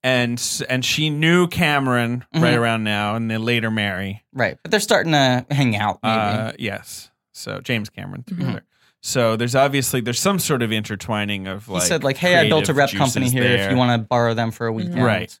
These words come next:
Speaker 2: Yeah.
Speaker 1: Um, and she scrapes, she gets five million dollars.
Speaker 2: And the movie, uh, made less than that when it came out.
Speaker 1: Uh, made three point four million dollars.
Speaker 3: Oh.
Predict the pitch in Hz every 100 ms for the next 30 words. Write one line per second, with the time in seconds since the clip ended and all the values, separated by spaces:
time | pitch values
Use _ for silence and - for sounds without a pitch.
0 | _ 123 101 113 _ _ _ _ _ _
1 | _ _ - 120 117 110 110 110 113 113
2 | - 123 120 123 - 127 - 139 131 -
3 | 147 - 135 139 - 131 139 170 175 -
4 | 139 147 156 147 135 143 202 107 - -
5 | - _ _ _ _ _ _ _ _ -
6 | 180 220 262 254 233 - - 147 143 139
7 | 135 127 139 185 170 170 165 139 127 139
8 | 131 - 123 104 - - _ _ _ 117
9 | 110 104 110 107 95 - 104 120 127 131
10 | 131 - - 110 - _ 101 104 104 110
11 | - 110 104 - 240 180 175 175